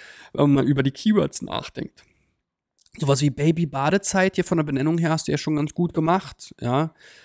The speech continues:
Aber auch hier, ne, viele Wochen, Bett und Bens erste Tage. Das ist halt ein typischer,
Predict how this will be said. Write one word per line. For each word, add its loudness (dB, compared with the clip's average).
Aber 2
auch 2
hier, 4
ne, 2
viele 2
Wochen, 0
Bett -4
und -4
Bens -2
erste -4
Tage. -2
Das -4
ist -4
halt -4
ein -8
typischer, -2